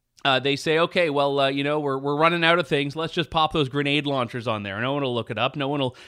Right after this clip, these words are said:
read through fifteen hundred. And then a couple of people with <laughs> time on their hands did. And I'm glad they did, because it, it shows the absurdity of all of this. So I actually had an experience in the last two days that revealed to me how the government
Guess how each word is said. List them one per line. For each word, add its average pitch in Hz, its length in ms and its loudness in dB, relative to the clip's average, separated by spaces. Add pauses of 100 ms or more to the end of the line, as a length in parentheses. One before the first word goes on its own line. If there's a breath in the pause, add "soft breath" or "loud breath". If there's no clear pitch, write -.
(100 loud breath)
read 127 240 -6
through 131 160 -6
fifteen 120 380 -4
hundred. 120 340 -4
And 120 100 -2
then 117 140 -2 (300 loud breath)
a 127 60 -6
couple 151 280 -2
of 135 60 -6
people 139 320 -2
with 127 100 -4
<laughs> - 0 -
time - 480 -6
on 170 80 -2
their 135 140 -2
hands 127 380 -8
did. 190 320 2 (360 loud breath)
And 180 240 -2
I'm 180 180 0
glad 214 360 0
they 220 140 -4
did, 95 260 -10
because 156 260 -6
it, 165 140 -6
it 170 180 -10
shows 202 460 -2
the 185 140 -2
absurdity 185 580 -4
of 123 120 -4
all 110 220 -4
of 101 80 -10
this. 98 160 -10 (300 loud breath)
So 240 180 -2
I 254 180 0
actually 254 280 -4
had 202 240 0
an 185 100 -8
experience 165 720 -8
in 151 160 -10
the 143 80 -6
last 165 340 -6
two 165 200 -8
days 139 460 -4
that 160 180 -10
revealed 165 600 -6
to 185 120 -8
me 156 220 -6
how 151 180 -6
the 143 80 -8
government 143 520 -6